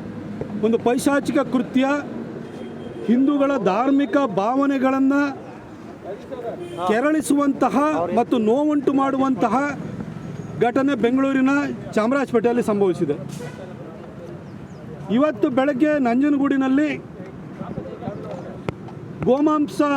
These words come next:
ಭಕ್ಷಕರು ಹಸುವನ್ನು ಕದಿಲಿಕ್ಕೆ ಬಂದು ಅದು ಬೆದರಿದಾಗ ಅದರ ಬಾಲವನ್ನು ಕಡಿದಿರುವಂಥ ಘಟನೆ ನಂಜನಗೂಡಿನಲ್ಲಿ ಸಂಭವಿಸಿದೆ. ಇಂತಹ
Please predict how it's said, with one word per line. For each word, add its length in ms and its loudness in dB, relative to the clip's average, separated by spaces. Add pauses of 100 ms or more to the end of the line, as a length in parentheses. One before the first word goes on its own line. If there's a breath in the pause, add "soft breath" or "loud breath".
(200)
ಭಕ್ಷಕರು 520 2 (580)
ಹಸುವನ್ನು 420 2 (100)
ಕದಿಲಿಕ್ಕೆ 460 2
ಬಂದು 240 2 (1200)
ಅದು 140 4 (200)
ಬೆದರಿದಾಗ 540 4 (140)
ಅದರ 120 2 (160)
ಬಾಲವನ್ನು 500 2 (1120)
ಕಡಿದಿರುವಂಥ 560 2 (180)
ಘಟನೆ 300 2 (1200)
ನಂಜನಗೂಡಿನಲ್ಲಿ 760 4
ಸಂಭವಿಸಿದೆ. 520 2 (3000)
ಇಂತಹ 300 2